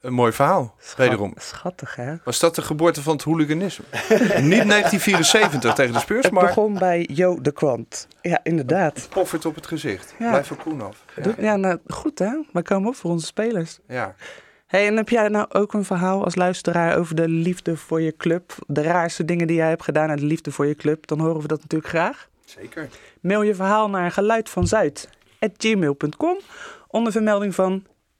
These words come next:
Speaker 2: "Wat is dat voor een club?"
Speaker 1: Nou, mooi. Piazza del Duomo. Negentien, nee, wat was het? Tweeduizend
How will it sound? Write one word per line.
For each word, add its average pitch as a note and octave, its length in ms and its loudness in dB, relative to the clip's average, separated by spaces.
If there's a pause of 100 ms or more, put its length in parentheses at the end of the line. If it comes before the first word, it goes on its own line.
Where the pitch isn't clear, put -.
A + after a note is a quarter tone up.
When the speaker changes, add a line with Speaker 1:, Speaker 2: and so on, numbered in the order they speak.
(120)
Speaker 2:
"Wat D#4 220 -2
is - 140 -4
dat B2 140 -6
voor A2+ 140 -6
een A#2 100 -2
club?" - 340 -6 (500)
Speaker 1:
Nou, F#2+ 140 -16
mooi. A2+ 320 -6 (720)
Piazza D#4 360 0
del C#3 200 0
Duomo. B2 520 -2 (680)
Negentien, D3 640 -4
nee, F#3 180 0
wat - 140 -6
was F#3 140 -6
het? A3 240 -10 (100)
Tweeduizend D#3 520 -2